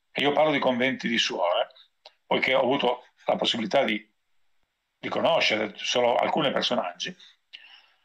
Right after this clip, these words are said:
la, la qualità media della vita e la durata media della vita di un convento,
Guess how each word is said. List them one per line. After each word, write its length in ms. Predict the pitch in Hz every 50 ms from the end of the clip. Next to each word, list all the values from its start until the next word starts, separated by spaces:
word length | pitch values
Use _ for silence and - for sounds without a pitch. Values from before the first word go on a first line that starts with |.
| _ _ _ _ _ _ _ _ _ _ _ _ _ _ _ _ -
la, 500 | 196 160 175 196 190 180 - - - - _ _ _ _ _ _ _ _ _ _ _ _ _ _ _ - - _ -
la 160 | - - -
qualità 400 | - 220 208 208 196 190 196 160
media 400 | 151 196 196 165 120 120 113 107
della 240 | 110 135 139 139 147
vita 340 | 135 160 143 - - 139 127
e 100 | - 135
la 120 | 175 180
durata 340 | 175 185 202 185 - - 170
media 220 | 180 185 185 151
della 200 | 135 135 143 151
vita 320 | 139 131 127 110 - - 127
di 100 | 120 151
un 160 | 160 196 -
convento, 920 | - 160 160 156 147 143 - 117 107 - - - - 131 143 - -